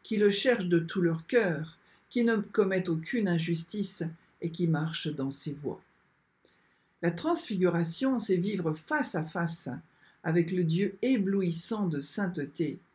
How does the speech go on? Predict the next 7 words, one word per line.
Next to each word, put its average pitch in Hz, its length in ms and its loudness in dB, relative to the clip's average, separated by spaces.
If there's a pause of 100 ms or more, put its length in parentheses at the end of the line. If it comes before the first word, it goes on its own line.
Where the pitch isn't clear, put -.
(300)
comme 165 280 4
Moïse 165 680 2 (120)
et 160 240 0
Élie, 165 600 0 (420)
deux 240 320 2
justes 160 580 0
s'entretenant 180 960 0